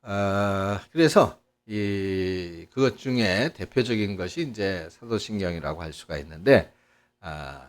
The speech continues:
그래서 이것은 어떤, 아, 교파의 구별 없이 장로교든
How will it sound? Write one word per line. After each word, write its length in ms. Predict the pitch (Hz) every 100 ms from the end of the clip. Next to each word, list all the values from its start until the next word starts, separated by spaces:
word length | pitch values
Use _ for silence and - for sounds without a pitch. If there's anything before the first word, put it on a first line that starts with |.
| 67
그래서 180 | 78 87
이것은 320 | 95 98 117
어떤, 600 | 104 110 139 143 139 151 170 _ _ _ _
아, 180 | _ 80 82 - _ _ _ _
교파의 680 | 123 127 - 156 156 156
구별 300 | - 120 139
없이 340 | 110 - - - _ _ _ _ _
장로교든 1040 | - 87 87 92 90 82 120 139 143 139